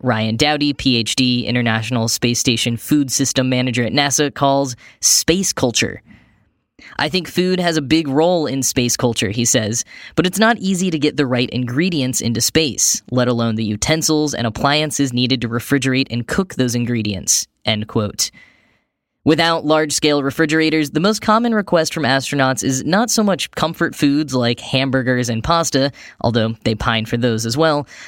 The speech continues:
but rather fresh fruits and vegetables. Quoting again, "Until recently, the agency wasn't able to deliver even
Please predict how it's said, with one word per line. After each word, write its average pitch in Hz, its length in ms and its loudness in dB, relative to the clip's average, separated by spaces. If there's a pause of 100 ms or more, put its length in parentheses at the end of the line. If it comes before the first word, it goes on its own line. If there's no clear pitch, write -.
but 156 120 2
rather 185 440 0
fresh - 500 -2
fruits - 460 0
and 127 160 0
vegetables. 131 640 -2 (680)
Quoting 117 320 0
again, 120 380 0 (420)
"Until 226 300 2
recently, 208 440 2
the 175 200 0
agency 233 420 2
wasn't 160 320 0
able 143 280 0
to 147 120 -4
deliver 135 340 2
even 127 400 -2